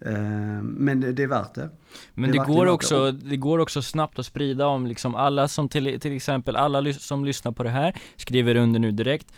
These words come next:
Speaker 2: Man lägger upp någonting på sin egen sociala media om man vill. Man skriver, man ber sina vänner och så vidare. Så, alltså, det går ju liksom snabbare än man tror då liksom. Så att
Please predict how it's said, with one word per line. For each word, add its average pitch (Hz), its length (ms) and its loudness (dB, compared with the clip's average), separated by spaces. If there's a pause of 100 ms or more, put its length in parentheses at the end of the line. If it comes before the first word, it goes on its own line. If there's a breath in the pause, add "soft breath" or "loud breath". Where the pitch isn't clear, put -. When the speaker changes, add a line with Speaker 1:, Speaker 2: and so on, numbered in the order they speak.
(100)
Speaker 2:
Man 120 160 -2
lägger 120 200 -2
upp 139 160 -4
någonting 135 360 -2
på 127 120 -6
sin 123 180 0
egen 120 220 0
sociala 120 360 -4
media 120 400 0
om 117 60 0
man 113 160 -2
vill. 151 260 -4 (220 loud breath)
Man 120 120 -2
skriver, 120 340 0
man 117 200 4
ber 123 140 4
sina 117 260 0
vänner 131 420 0
och 156 100 -2
så 165 120 -4
vidare. 135 260 0
Så, 131 100 -2
alltså, 127 200 -4
det 135 140 -4
går 156 220 -4
ju 147 320 -6 (240)
liksom - 320 -10
snabbare 131 380 0
än 127 60 0
man 123 120 -2
tror 127 220 -8
då - 140 -8
liksom. - 380 -14
Så - 120 -14
att - 220 -16